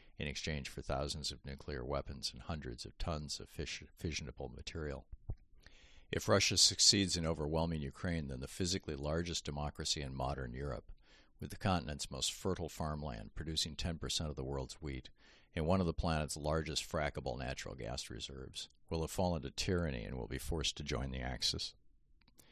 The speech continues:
It could be an inciting incident like the assassination of Archduke Ferdinand that set off World War One,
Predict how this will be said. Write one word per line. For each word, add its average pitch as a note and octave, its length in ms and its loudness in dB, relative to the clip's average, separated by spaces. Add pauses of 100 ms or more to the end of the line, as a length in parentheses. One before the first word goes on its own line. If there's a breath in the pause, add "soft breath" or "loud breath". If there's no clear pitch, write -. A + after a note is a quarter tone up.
(140 loud breath)
It G#2 100 2
could G2+ 140 4
be G2 120 6
an E2+ 100 4
inciting F#2+ 580 4
incident D#2+ 580 0
like D#2+ 220 0
the - 100 -8
assassination D2+ 720 2
of C#2 80 -4
Archduke C#2+ 460 -2
Ferdinand D#2 560 -4
that - 100 -2
set D2+ 220 4
off C2+ 220 -2
World D2 240 -2
War A#1 240 -4
One, C2 300 -4